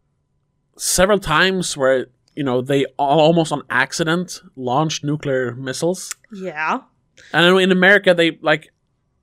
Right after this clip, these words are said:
Speaker 1: accidentally dropped one from a plane. They were, they were, um, transporting it from one place to another, and they just, "Oh, fuck!" They <laughs> dropped it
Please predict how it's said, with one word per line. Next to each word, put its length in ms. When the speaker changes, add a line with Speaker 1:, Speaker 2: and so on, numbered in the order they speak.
Speaker 1:
accidentally 500
dropped 560
one 340
from 160
a 60
plane. 420
They 60
were, 200
they 140
were, 460
um, 680
transporting 600
it 80
from 140
one 160
place 260
to 60
another, 320
and 180
they 80
just, 300
"Oh, 60
fuck!" 640
They 120
<laughs> 100
dropped 140
it 80